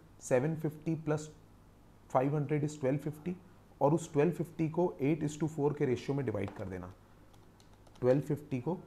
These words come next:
upon twelve hundred किए, into eight hundred करोगे, तो एट थर्टी थ्री इसका आरएसक्यू आ जाएगा, और into four hundred करोगे, तो फ़ोर वन सिक्स पॉइंट सिक्स सिक्स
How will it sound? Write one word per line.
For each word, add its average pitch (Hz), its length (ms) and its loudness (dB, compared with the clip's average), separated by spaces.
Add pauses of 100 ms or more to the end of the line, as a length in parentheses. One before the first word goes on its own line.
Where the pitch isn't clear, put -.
(540)
upon 147 380 0
twelve 143 180 4
hundred 139 340 -2
किए, 135 200 -2 (560)
into 143 380 0
eight 147 200 2
hundred 147 340 0
करोगे, 123 340 -2 (500)
तो 135 140 -2 (100)
एट 160 300 2
थर्टी 151 240 2
थ्री 156 380 -2
इसका 160 300 0
आरएसक्यू 143 560 2
आ 147 80 2
जाएगा, 147 280 0 (760)
और 110 340 4 (160)
into 131 240 0
four 151 300 2
hundred 143 280 2
करोगे, 123 340 0 (420)
तो 127 60 -4
फ़ोर 160 380 2
वन 165 180 2
सिक्स 160 300 -6
पॉइंट 139 300 -2
सिक्स - 240 -8
सिक्स - 320 -8